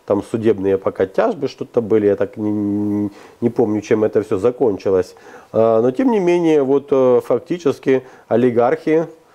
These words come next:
которые, союз олигархов и бандеровцев, он приведет к уничтожению как раз,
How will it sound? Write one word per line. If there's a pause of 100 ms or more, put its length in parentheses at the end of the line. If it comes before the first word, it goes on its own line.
(180)
которые,
союз
олигархов
и
бандеровцев,
он
приведет
к
уничтожению
как
раз,